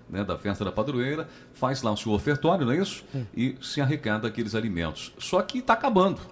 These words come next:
Speaker 2: É, e mensalmente também aparecem algu-, muita
Speaker 1: Algumas doações, né?
Speaker 2: Na igreja mesmo a gente recolhe,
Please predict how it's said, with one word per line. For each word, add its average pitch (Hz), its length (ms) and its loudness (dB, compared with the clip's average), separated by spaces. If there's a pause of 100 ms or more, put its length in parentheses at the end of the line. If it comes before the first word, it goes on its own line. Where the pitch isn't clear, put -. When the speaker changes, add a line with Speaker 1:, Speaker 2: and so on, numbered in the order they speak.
Speaker 2:
É, 156 260 6
e - 40 0
mensalmente 175 600 8
também 160 320 10
aparecem 254 640 10
algu-, 208 220 0
muita 208 300 8
Speaker 1:
Algumas 139 180 6
doações, 123 460 4
né? 104 80 2
Speaker 2:
Na 220 160 12
igreja 226 380 12
mesmo 214 260 12
a 214 60 8
gente 208 240 6
recolhe, 180 580 10